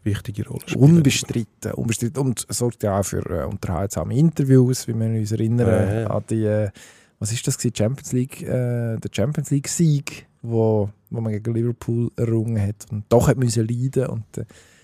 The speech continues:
Speaker 2: Reporter im einen vom Z D F Dreistigkeit besessen hat, darauf hinzuweisen, dass es doch vielleicht ein enges Spiel war und auch in die andere Richtung können kippen. Das hat er gar nicht lustig gefunden.
Speaker 1: Ja.
Speaker 2: Ähm, hat uns also an dieser Front schon, äh,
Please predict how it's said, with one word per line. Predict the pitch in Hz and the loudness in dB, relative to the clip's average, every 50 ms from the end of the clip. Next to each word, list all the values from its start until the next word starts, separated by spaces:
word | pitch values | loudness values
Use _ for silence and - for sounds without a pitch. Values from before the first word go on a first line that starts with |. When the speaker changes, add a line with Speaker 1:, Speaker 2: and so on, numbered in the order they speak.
| _ _ _ _ _ _ - | _ _ _ _ _ _ -6
Speaker 2:
Reporter | 107 - - 76 107 117 - _ - - | -6 -4 -4 -4 -4 -4 -4 _ -4 -4
im | 117 104 110 | -2 0 0
einen | 107 113 131 131 117 | 2 2 2 0 0
vom | 113 113 113 - | -2 -4 -8 -8
Z | - - 113 123 - _ - | -4 -4 -2 -2 -4 _ -4
D | 120 117 110 107 | -2 0 0 2
F | 104 104 - - - - _ - | 0 -2 -4 -8 -12 -8 _ -4
Dreistigkeit | 117 98 95 127 185 190 - - 160 147 - - 131 123 135 - - | 0 2 4 4 4 4 4 0 -4 -4 0 2 4 4 4 2 0
besessen | - - 123 117 147 - - - - 139 | -2 0 2 2 2 2 0 -2 -2 0
hat, | 123 120 123 123 - _ | 2 2 2 2 0 _
darauf | - 135 123 - | 0 0 0 2
hinzuweisen, | - 107 117 147 147 - - - 123 123 123 127 131 - - 123 - - - | 2 2 4 4 2 2 -2 -4 -2 0 0 0 0 -2 -2 -4 -6 -6 -6
dass | - 110 107 | -6 -6 -6
es | 110 110 - - | -6 -8 -8 -2
doch | - 117 120 - - - - - - _ _ _ _ _ _ _ _ _ _ _ _ _ _ | 0 0 0 0 -2 -6 -10 -12 -16 _ _ _ _ _ _ _ _ _ _ _ _ _ _
vielleicht | - - - 120 110 - - - _ - - - - _ _ _ _ _ _ _ _ _ - - | -6 -4 0 0 0 0 -2 -6 _ -14 -16 -16 -18 _ _ _ _ _ _ _ _ _ -10 -8
ein | 107 - - - 87 | -6 -4 -4 -4 -2
enges | 110 127 - | -4 -4 -4
Spiel | - - 117 110 107 | -2 0 0 0 0
war | - - 113 104 107 104 | -2 -4 -2 -2 -2 -2
und | 104 | -2
auch | 87 82 98 | 0 0 0
in | 101 | 0
die | 101 95 | 0 0
andere | 101 117 120 123 120 113 | 0 0 0 -2 -2 -4
Richtung | 113 107 - - 107 | -6 -6 -8 -8 -10
können | 104 - - 117 113 | -10 -8 -10 -10 -10
kippen. | - - - - - - 123 | -10 -12 -14 -14 -12 -12 -12
Das | 113 107 - | -12 -12 -12
hat | - | -14
er | - - | -12 -10
gar | - - - 107 | -8 -8 -8 -6
nicht | 107 107 | -6 -6
lustig | 117 110 110 - - - - | -6 -8 -8 -10 -14 -18 -20
gefunden. | - - - _ - 101 87 82 - - - - - - - - - - - - - | -20 -20 -20 _ -4 -4 -4 -4 -4 -8 -14 -16 -16 -18 -20 -20 -20 -20 -14 -8 -4
Speaker 1:
Ja. | 92 95 | -4 -2
Speaker 2:
Ähm, | 92 92 95 | -2 0 0
hat | 104 104 - - | 0 0 0 -2
uns | 107 107 | -2 0
also | 104 98 98 92 | 0 2 2 2
an | 90 82 73 - - | 4 4 2 0 0
dieser | 95 82 85 104 | 0 0 2 0
Front | 98 - 101 104 98 98 104 98 - - | 2 2 2 0 0 0 -2 -4 -4 -4
schon, | - - 101 95 90 92 92 92 | -4 -2 -2 0 0 0 0 -2
äh, | 90 90 90 | -2 -2 -4